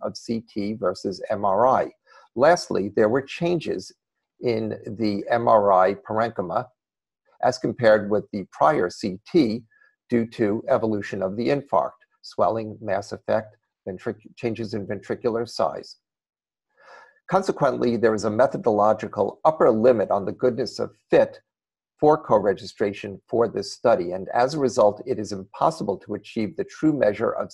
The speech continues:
sensitivity and specificity for this study.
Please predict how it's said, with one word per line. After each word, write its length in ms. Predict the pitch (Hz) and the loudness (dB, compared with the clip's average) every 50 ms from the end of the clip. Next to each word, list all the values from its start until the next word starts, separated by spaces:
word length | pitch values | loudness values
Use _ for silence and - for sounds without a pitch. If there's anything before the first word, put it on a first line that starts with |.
| - - | -8 -6
sensitivity 760 | 117 123 117 - 147 - - 127 107 90 107 95 104 101 - _ - | -6 -6 -4 -6 -8 -6 -4 -6 -4 -4 -6 -8 -8 -10 -10 _ -6
and 220 | 113 113 113 127 127 | -4 -4 -4 -6 -8
specificity 1080 | - - - - 127 117 - - 113 - _ - 160 156 - - 98 82 85 80 - - _ _ _ _ _ _ _ _ _ _ _ _ _ _ _ | -12 -6 -2 -2 -2 -2 -2 -8 -14 -8 _ -2 -2 -2 -4 -6 -8 -8 -8 -10 -12 -16 _ _ _ _ _ _ _ _ _ _ _ _ _ _ _
for 360 | - 120 104 117 107 - - 107 | 0 4 6 6 6 4 0 -4
this 260 | 101 92 95 - - - _ _ | -4 -4 -4 -6 -10 -18 _ _
study. 480 | - - - - 113 98 90 76 82 | -20 -20 -6 0 2 2 2 0 -4